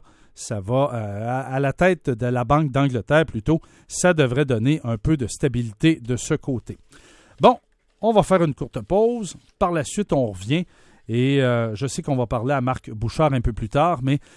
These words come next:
euh, d'automobile. Et soyez là parce qu'il va être question, là, des automobiles les plus populaires en matière de revente de véhicules pour l'Outaouais.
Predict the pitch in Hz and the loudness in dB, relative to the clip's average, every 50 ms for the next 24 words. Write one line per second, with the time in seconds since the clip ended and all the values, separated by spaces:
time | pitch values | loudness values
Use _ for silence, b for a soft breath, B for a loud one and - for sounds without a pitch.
0 | B B - 107 107 104 120 143 - 175 165 151 127 120 151 175 175 160 135 131 | B B -8 -8 -6 -2 -2 0 2 2 2 2 4 4 4 4 4 4 0 0
1 | 131 131 123 - - - 175 165 147 143 139 170 196 - 156 123 - - - 135 | 0 0 -2 -2 -2 0 2 2 2 2 2 0 0 -2 -2 -6 -6 -6 -4 -4
2 | 131 139 - - 139 113 - - 175 180 185 165 156 160 B B B B B B | -4 -4 -4 -4 -6 -6 -4 -4 -2 0 2 4 4 2 B B B B B B
3 | B B 107 101 117 127 127 127 123 117 101 131 135 - 156 143 131 120 113 135 | B B -10 -4 -2 0 0 2 0 0 -2 -2 0 0 0 2 2 0 2 2
4 | 156 170 160 131 123 117 107 - 156 151 - - 156 - - 147 131 127 139 156 | 2 2 2 2 -2 -2 -2 -4 -6 -4 0 0 0 2 2 0 2 2 2 2
5 | 175 175 151 - b b b b b b 113 113 104 - - 160 160 156 143 120 | 2 0 -2 -6 b b b b b b -10 -10 -8 -2 2 4 4 4 2 0
6 | 117 123 117 110 107 104 - 117 123 127 117 151 175 151 117 160 170 185 185 165 | 0 0 0 0 -2 -4 -2 0 0 4 6 6 6 6 6 4 2 2 2 2
7 | 131 135 120 135 139 135 110 - 190 214 196 - 147 131 143 156 170 - - 151 | 2 2 2 2 0 -2 2 4 4 4 4 2 0 0 0 -2 -2 0 2 2
8 | 127 117 131 170 202 | 2 4 2 2 2